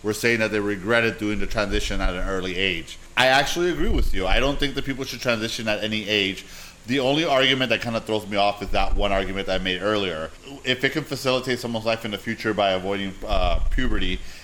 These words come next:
and taking estrogen before they hit their testosterone at full blown, we're doing it, we're actually helping them. But how do we differentiate it, right? That's where,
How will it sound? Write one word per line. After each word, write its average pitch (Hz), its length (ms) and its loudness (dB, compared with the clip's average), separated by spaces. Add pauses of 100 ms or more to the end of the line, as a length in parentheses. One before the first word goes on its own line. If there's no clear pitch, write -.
and 95 140 -10
taking 107 240 -4
estrogen 95 500 -4
before 92 280 -4
they 90 100 -2
hit 90 180 -8
their 87 120 -10
testosterone 92 640 -4
at 85 100 -4
full 95 200 -6
blown, 92 440 0 (240)
we're 101 140 2
doing 107 260 4
it, 95 140 2 (720)
we're 101 340 -2
actually 104 340 -2
helping 113 440 -2
them. 76 160 -8 (220)
But 101 160 -4
how 120 240 2
do 123 80 2
we 117 240 0
differentiate 92 720 -6
it, 69 200 -14
right? 95 360 0 (400)
That's 110 260 4
where, 113 240 2